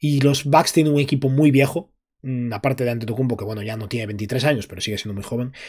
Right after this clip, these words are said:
Pero los Bucks tienen un equipo muy viejo y al mismo tiempo están atados a ese equipo, porque no hay, no es fácil mo-, convertir a Middleton en otra cosa o, o pasar de Middleton y fichar a otro jugador. No, no tienes la flexibilidad para hacer eso,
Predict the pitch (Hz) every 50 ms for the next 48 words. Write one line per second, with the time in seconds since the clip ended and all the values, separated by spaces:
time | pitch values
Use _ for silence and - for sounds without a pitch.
0 | - - - - 135 127 120 160 151 - - 156 147 139 135 127 127 123 123 117
1 | 123 135 135 135 139 147 143 - 160 160 156 - - _ _ _ _ _ _ _
2 | _ _ _ _ _ _ _ _ - - 156 160 151 160 165 139 156 151 165 170
3 | 143 135 - - 139 139 135 135 123 120 113 110 - - 107 - 113 104 104 104
4 | 104 104 - 117 123 131 131 135 135 135 139 - - - - - _ _ _ -
5 | 139 160 170 - - - 160 143 135 - 131 117 107 98 - _ - 127 131 139
6 | 131 123 120 104 120 95 98 110 - - 135 135 139 123 - 147 139 135 143 147
7 | 139 131 123 139 127 127 127 127 131 127 131 120 - 139 131 - - 135 127 127
8 | 120 120 110 104 123 - - 120 110 - 127 131 131 131 135 139 127 120 117 123
9 | 120 120 120 117 - 117 117 139 123 123 117 117 - 120 113 147 151 127 123 139
10 | 139 139 - - 131 139 147 135 143 151 147 131 113 120 107 113 107 - 123 117
11 | 113 117 117 117 123 123 120 - 127 131 135 - 160 156